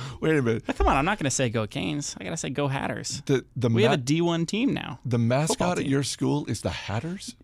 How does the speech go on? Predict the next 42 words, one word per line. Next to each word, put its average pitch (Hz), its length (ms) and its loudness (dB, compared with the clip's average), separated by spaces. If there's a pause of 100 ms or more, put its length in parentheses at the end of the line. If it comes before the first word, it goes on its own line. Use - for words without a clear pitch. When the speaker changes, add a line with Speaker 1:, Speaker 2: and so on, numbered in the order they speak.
(140)
Speaker 2:
Chris, 135 200 2
not 135 200 4
even, 131 440 2
not 123 220 2
even 123 200 0
the 117 60 2
Mad 113 220 2
Hatters, 117 400 0
not 113 160 0
even 113 160 0
the 110 60 -2
slightly 117 440 -4
ill-tempered 117 460 -6
Hatters, 117 560 -2
just - 400 -4
the 117 80 -8
Hatters. - 540 -10 (600)
Speaker 1:
I 135 40 -6
mean, 135 140 0
if - 100 -2
you're 127 60 -2
gonna 180 120 0
be 135 80 4
the 107 100 0
Hatters, 127 300 0
go 170 220 2
Mad 175 280 2
Hatters, 87 380 0
right? 156 320 -4 (140)
Speaker 2:
I 131 360 -4
Speaker 1:
Why 185 180 4
wouldn't 220 200 4
they 214 120 4
do 254 160 2
that? 90 260 -2 (140)
Speaker 2:
y-, - 200 -12
you 240 160 -10
know, 269 200 -4
I, - 260 -10 (320)
I 190 60 -8
don't 262 120 -6
know. 302 200 -4